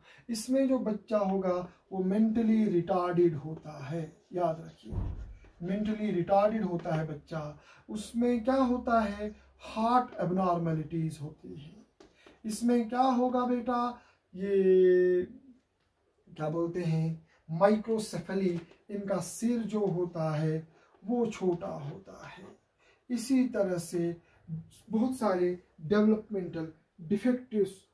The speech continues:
होते हैं। उनमें क्या होते हैं बेटा, क्लेंच्ड फिस्ट होती है। ये जो फि-, फिस्ट होती है, it is clenched। Generally ये जो बच्चे हैं बर्थ के बाद कुछ दिनों के अंदर ही इनकी डेथ हो जाती है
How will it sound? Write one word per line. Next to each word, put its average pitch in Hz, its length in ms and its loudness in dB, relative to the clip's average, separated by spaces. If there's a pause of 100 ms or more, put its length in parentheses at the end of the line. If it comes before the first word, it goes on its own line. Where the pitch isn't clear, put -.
(120)
होते 170 260 -6
हैं। 156 380 -2 (280)
उनमें 240 460 2
क्या 214 160 4
होते 226 340 2
हैं 226 220 4
बेटा, 220 340 2 (460)
क्लेंच्ड 220 580 4 (280)
फिस्ट - 340 -2
होती 170 520 0
है। 160 220 2 (400)
ये 170 200 2
जो 170 200 -2
फि-, 190 280 -8 (120)
फिस्ट 254 300 -4
होती 175 240 -2
है, 170 80 -2
it 175 80 -4
is - 80 -10
clenched। - 600 -10 (1300)
Generally 302 600 4
ये 285 100 0
जो 269 120 2
बच्चे 226 340 0
हैं 214 480 2 (280)
बर्थ 262 380 6
के 294 100 0
बाद 269 320 6
कुछ 254 200 -4
दिनों 226 360 4
के 262 100 -4
अंदर 208 380 0
ही 226 120 6
इनकी 180 240 -2
डेथ 147 300 -6
हो 156 80 -10
जाती 143 380 -18
है 139 80 -18